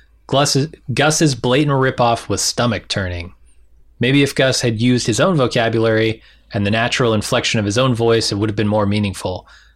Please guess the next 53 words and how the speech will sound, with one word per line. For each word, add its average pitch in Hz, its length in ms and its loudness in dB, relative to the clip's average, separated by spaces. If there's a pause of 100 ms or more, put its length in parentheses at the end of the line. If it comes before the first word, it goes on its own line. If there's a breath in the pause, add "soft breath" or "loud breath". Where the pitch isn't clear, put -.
Copying 147 320 2
the 127 60 0
vulgarity 120 540 2
and 98 100 -2
speech - 300 -2
pattern 113 260 0
of 95 60 -6
Nacho 107 360 0
was 101 160 0
beneath 120 400 -2
him 127 280 2 (420 loud breath)
and 117 100 -2
insulting 117 520 0
to 113 140 0
us 107 180 0
as 98 80 -4
an 98 80 -2
audience. 90 540 -6 (440 soft breath)
Even 147 140 4
though 156 120 4
it - 20 6
was 143 100 4
a 131 60 0
ruse 135 260 2
to - 60 -8
keep - 180 0
up, 117 220 -2 (160)
to 131 100 0
keep 139 220 -2
Lalo 120 240 2
distracted, 107 500 -2
it 95 80 -6
still 127 220 0
seemed 107 260 -2
forced 107 400 -2
and 101 80 -4
was 95 140 -4
off-putting. 98 580 -4 (1200 loud breath)
To 156 80 -2
be 208 80 2
fair, 135 260 2
perhaps 139 300 -2
the 135 60 0
writers 123 280 2
were 113 80 -2
trying 117 180 2
to 107 60 0
show 110 220 2
us 107 160 2
how 107 140 -2
clever 131 340 -2
Gus 113 260 0
is 107 360 0